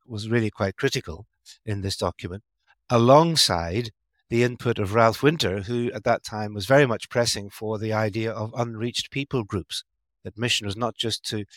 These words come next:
nations as political entities geographically,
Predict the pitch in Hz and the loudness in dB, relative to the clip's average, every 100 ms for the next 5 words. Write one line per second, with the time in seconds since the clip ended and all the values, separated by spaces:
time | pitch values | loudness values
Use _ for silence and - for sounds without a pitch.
0 | _ 104 107 123 - 90 101 110 101 98 | _ -4 0 0 0 -4 -8 -8 -6 -6
1 | - 107 107 98 98 101 - 95 95 - | -2 -2 -2 -2 -2 -2 -6 -10 -10 -8
2 | 98 92 107 - 107 - 98 | -8 -4 -4 -4 -8 -8 -10